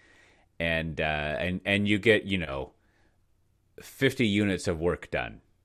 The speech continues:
Not, not just you getting the work done, but you, you move fifty units of value through the company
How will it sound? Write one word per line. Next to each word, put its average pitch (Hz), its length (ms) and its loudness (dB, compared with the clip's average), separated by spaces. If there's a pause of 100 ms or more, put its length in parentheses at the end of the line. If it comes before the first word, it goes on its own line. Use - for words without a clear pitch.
(100)
Not, 135 300 6
not 139 180 8
just 117 240 2
you 113 220 2
getting 123 240 6
the 120 80 4
work 123 200 6
done, 127 220 6
but 90 160 2
you, 87 300 2
you 95 160 2
move 101 260 2
fifty - 360 -2
units 95 380 0
of 80 140 -2
value 78 400 -2
through 82 220 -6
the 71 80 -6
company 65 560 -10